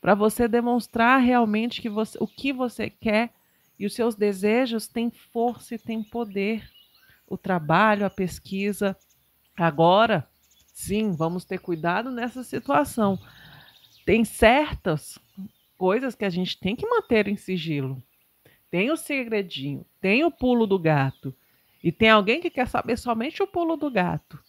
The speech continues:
Não quer saber aqui a função, quer saber só a chave que você. Então, saiba também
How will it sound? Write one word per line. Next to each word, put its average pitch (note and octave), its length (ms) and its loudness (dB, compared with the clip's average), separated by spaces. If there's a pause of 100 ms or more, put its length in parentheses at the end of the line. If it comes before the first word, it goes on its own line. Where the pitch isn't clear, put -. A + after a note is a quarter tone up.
(100)
Não F3 140 2
quer C4 220 2
saber A#3+ 320 -4
aqui G#3 240 -4
a F#3+ 80 -2
função, F3 720 -10
quer - 140 -2
saber G3+ 320 -2
só D4 260 4
a F4+ 40 2
chave C#4 460 -2
que C#4 100 -10
você. C#4 260 -4
Então, G3 200 -4
saiba A#3 480 -4
também F#3+ 580 -4